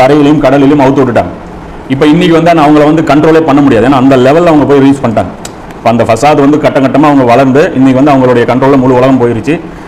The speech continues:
இன்னைக்கு அவங்கள எதிர்த்து ஒண்ணும் பண்ண முடியாது. ஆனா இப்ப அவங்க அந்த பவர்ல உட்கார வச்சதுனால, உட்கார வச்சது நாம, இப்ப அவங்க திருப்பி நமக்கு நசுக்குவாங்கல்ல, அப்ப அதை நாம அனுபவிச்சு தான் ஆகணும் அப்படின்னு சொல்லி அல்லாஹ் இந்த வசனத்துல சொல்றோம். இப்ப இது வந்து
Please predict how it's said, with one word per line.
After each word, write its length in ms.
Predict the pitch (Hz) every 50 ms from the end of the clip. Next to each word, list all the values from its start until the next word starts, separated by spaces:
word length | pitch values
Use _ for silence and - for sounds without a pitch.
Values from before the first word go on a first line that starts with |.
| - -
இன்னைக்கு 180 | 139 131 131
அவங்கள 180 | 131 131 123 123 131
எதிர்த்து 240 | 143 151 139 147 135
ஒண்ணும் 180 | 135 139 135
பண்ண 120 | 131 127 131
முடியாது. 440 | 127 120 117 113 123 139 156 196 - - - - - - - - - 101
ஆனா 100 | 120 151 156
இப்ப 100 | 151 - 120 110
அவங்க 200 | 127 156 180 185 180
அந்த 140 | 170 170 156
பவர்ல 340 | 156 143 160 180 185 180 156 147
உட்கார 200 | 139 156 160 160 156
வச்சதுனால, 480 | 151 151 151 139 135 127 127 127 117 110 110
உட்கார 180 | 110 151 156 147
வச்சது 220 | 139 135 147 139 151 135 120
நாம, 200 | 117 107 107 127 165 - - - - - - - -
இப்ப 100 | - - 127 123
அவங்க 180 | 143 170 185 175 - 180
திருப்பி 200 | 185 175 190 180
நமக்கு 300 | 165 160 156 147 151 143 143 139 135 131 127
நசுக்குவாங்கல்ல, 460 | 135 139 170 170 160 151 135 123 110 - - - - - - - - - - - -
அப்ப 100 | 123 143 135 139
அதை 100 | 160 180 175 165
நாம 160 | 160 160 165 143
அனுபவிச்சு 320 | 147 151 147 143 - 131 135
தான் 100 | 139 127
ஆகணும் 180 | 123 127 131 127
அப்படின்னு 200 | 120 120 113 113
சொல்லி 120 | 127 151 139
அல்லாஹ் 160 | 131 135 127
இந்த 100 | 120 120
வசனத்துல 320 | 117 - 135 127 117 135 110 120
சொல்றோம். 220 | 113 101 - - - - - - - - - - - -
இப்ப 100 | - 139 139
இது 60 | 151 151 156
வந்து 160 | 170 170